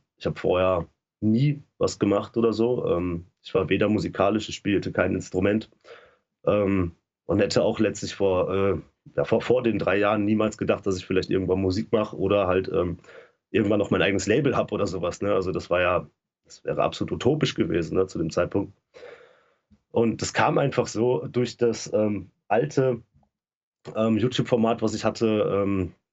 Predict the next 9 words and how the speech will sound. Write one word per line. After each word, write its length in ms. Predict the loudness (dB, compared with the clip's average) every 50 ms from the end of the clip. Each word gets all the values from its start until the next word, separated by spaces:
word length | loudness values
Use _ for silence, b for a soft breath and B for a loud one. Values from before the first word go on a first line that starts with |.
| _ _
zusammen 320 | -8 -2 0 0 2 2
mit 120 | 0 0 0
Marius 440 | 0 0 2 2 0 0 0 -2 -2
und 340 | -2 -2 -4 -6 -6 -6
der 80 | -4 0
Medientruppe 640 | 0 0 2 2 0 0 -2 -4 -10 -6 -2 0 2
Ruhrpott 440 | 2 2 0 2 2 0 0 0 0
Roulette, 300 | 2 2 2 0 -2 -8 _ _ _ b b b b b b b b b b _ _ 0
ähm, 460 | 2 2 2 2 0 0 -2 -4